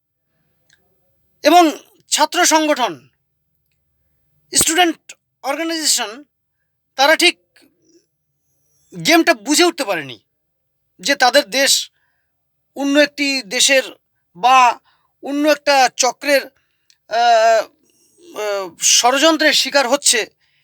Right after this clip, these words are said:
এটা তারা বুঝে উঠতে পারেনি। ছাত্র তো, যারা মনে করছেন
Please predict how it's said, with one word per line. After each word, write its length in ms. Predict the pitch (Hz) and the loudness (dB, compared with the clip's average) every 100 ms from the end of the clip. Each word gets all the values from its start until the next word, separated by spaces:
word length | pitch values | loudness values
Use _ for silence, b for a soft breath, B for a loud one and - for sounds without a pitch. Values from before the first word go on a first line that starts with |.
| - | -8
এটা 160 | - | -4
তারা 180 | 269 302 | 2 2
বুঝে 240 | 226 277 277 | 0 -8 -8
উঠতে 220 | - 185 | -8 -16
পারেনি। 300 | 143 131 127 | -16 -20 -18
ছাত্র 380 | - 226 277 311 | -12 -12 -10 -12
তো, 200 | 247 135 B B B B B B _ _ _ _ _ _ _ _ _ - _ _ _ - | -12 -16 B B B B B B _ _ _ _ _ _ _ _ _ -20 _ _ _ -4
যারা 260 | 220 294 339 | 2 4 4
মনে 220 | 349 370 | 2 2
করছেন 480 | 359 - 277 262 | -4 -4 -6 -8